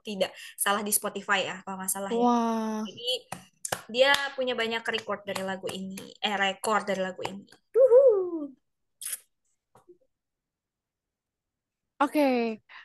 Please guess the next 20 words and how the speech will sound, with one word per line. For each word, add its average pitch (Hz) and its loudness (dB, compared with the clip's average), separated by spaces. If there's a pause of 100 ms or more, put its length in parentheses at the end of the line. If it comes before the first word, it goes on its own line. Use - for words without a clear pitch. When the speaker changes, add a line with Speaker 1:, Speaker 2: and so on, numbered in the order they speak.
(220)
Speaker 2:
Wah, 415 8
berarti 311 0
emang 302 -4
udah 262 2
ada 240 2
konsen. 262 -4
Jadi, 277 -2
eh, 226 6 (260)
bukan 247 2
bentuk 240 0
semacam 254 2 (100)
kayak 254 6 (120)
penyerangan 277 4 (140)
gitu 349 2
ya? 294 6
Speaker 1:
Bukan. 190 -2 (100)
Speaker 2:
<laughs> 233 -8 (1040)
Speaker 1:
Gitu. 180 -10 (260)
Oke? 440 4 (480)
Speaker 2:
Oke. 294 -12